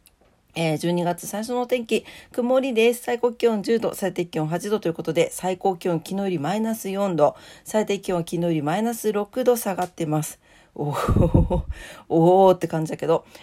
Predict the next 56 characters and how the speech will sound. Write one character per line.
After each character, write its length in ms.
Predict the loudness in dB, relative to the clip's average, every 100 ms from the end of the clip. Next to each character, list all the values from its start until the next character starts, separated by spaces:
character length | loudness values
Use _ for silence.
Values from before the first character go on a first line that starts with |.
| -4
え 140 | -2
ー、 60 | 0
強 180 | 2 2
風 220 | 2 -2
波 180 | 0 -2
浪 160 | -2
注 220 | -2 -2 -2
意 40 |
報 200 | -2 -2
が 100 | -2
出 160 | -2 -4
て 160 | -4
お 140 | -6 -6
り 180 | -10 -6
ま 260 | 0 0 0
す。 140 | -8 _ _ _ _ -20 _ _
は 180 | 0 2
い、 80 | 0
糸 220 | -4 -6
島 280 | -4 -6 -2
で 320 | 2 4 2
す。 140 | 0 -12 _ _ -14
糸 200 | -4 -4
島 320 | -2 -4 2
は、 240 | 4 4 0 -14
糸 160 | -10 -6
島 240 | -2 2
も 180 | 2 2
晴 240 | 0 -4
れ 60 | -4
時 220 | -8 -8
々 140 | -8
曇、 540 | -8 -10 -8 -6 -6 -6
あ、 40 | -6
違 120 | -6
う、 100 | -10 _ _
曇 260 | -4 0 0
り 140 | -2
時 240 | -6 -8 -8
々 280 | -10 -12
晴 220 | -4 -2 -2
れ。 80 | _ -20 -20 -20 _ _ _
え 220 | 0 2 2
ー、 40 |
最 160 | 0 0
高 160 | -2
気 100 | 0
温 100 | 0
十 120 | 2 0
度、 100 | -2
最 160 | -6
低 80 | -8
気 100 | -6
温 40 | -6
八 220 | -6 -4
度。 180 | -4